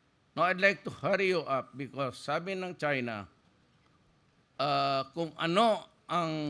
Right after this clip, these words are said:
nasa inyo dyan, bibilihin namin lahat. At kung hindi masyado maganda ang quality,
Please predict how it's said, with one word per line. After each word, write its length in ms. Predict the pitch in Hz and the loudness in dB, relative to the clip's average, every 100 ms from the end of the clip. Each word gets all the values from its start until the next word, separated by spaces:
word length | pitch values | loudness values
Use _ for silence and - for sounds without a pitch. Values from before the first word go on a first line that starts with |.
| 139 131 127 | -4 -4 -4
nasa 240 | 151 160 | -2 0
inyo 600 | 143 160 160 170 156 131 | 0 2 2 2 0 -2
dyan, 420 | 117 143 120 107 90 110 | -2 -2 -2 -6 -10 -8
bibilihin 540 | 139 139 151 147 143 | -4 -2 0 2 0
namin 320 | 135 135 127 117 | 0 -2 -4 -4
lahat. 200 | 110 104 - _ _ _ _ _ _ _ _ _ _ - | -6 -6 -12 _ _ _ _ _ _ _ _ _ _ -8
At 200 | 127 - | -8 -6
kung 160 | 160 151 | -2 0
hindi 260 | 160 160 170 | 0 -2 -2
masyado 920 | 160 156 165 151 147 143 135 123 110 - _ _ _ _ _ | -4 -2 -2 0 -2 -2 -4 -6 -8 -14 _ _ _ _ _
maganda 460 | - 127 160 160 165 | -10 -4 -2 2 2
ang 220 | 156 151 | 2 -2
quality, 560 | 160 160 156 143 127 104 | 0 0 0 -2 -4 -6